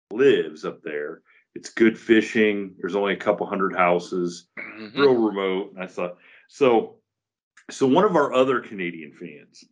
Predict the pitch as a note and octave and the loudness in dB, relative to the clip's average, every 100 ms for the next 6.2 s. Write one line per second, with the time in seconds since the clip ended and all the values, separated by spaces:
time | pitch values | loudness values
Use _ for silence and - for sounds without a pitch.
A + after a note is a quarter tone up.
0 | _ B2+ A#2 A#2+ A2+ G2+ G#2+ G2+ F#2 F2+ | _ -4 2 4 4 0 0 2 0 0
1 | - _ _ - G#2 F2+ A2 A2+ - B2 | -8 _ _ -2 -2 2 2 2 0 2
2 | B2 C3 C#3 B2 - G#2+ - G2+ F2+ F2 | 2 2 4 2 2 -8 -2 0 2 0
3 | - _ _ _ _ - F#2 E2+ E2+ F2 | -4 _ _ _ _ -6 -2 -2 -4 -4
4 | F#2+ A2 A#2 F2 C#2 C#2 _ _ _ F2 | 0 4 4 0 -4 -12 _ _ _ -6
5 | F2+ G#2+ G#2 G#2+ B2 C#3 _ F#2 F#2+ A#2 | -6 -8 -12 -10 -10 -12 _ -4 -2 0
6 | F#2 G2 | 0 0